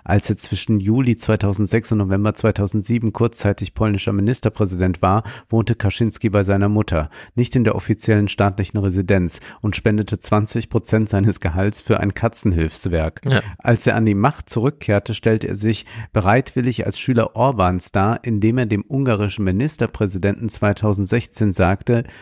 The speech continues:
Speaker 1: „Viktor Orban hat gezeigt, dass in Europa vieles möglich ist. Sie haben ein Beispiel gegeben und wir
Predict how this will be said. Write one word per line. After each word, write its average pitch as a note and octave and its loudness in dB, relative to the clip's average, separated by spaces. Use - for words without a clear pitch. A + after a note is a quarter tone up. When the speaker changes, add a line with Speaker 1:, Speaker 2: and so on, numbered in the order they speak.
Speaker 1:
„Viktor C#3+ 2
Orban A#2 2
hat A2 -2
gezeigt, G#2 0
dass A2 0
in B2 4
Europa A2+ 2
vieles D3+ -4
möglich A#2+ 0
ist. - -4
Sie B2+ 2
haben C3 0
ein G#2+ 0
Beispiel G#2+ 0
gegeben G2 0
und F#2 -2
wir G#2+ 4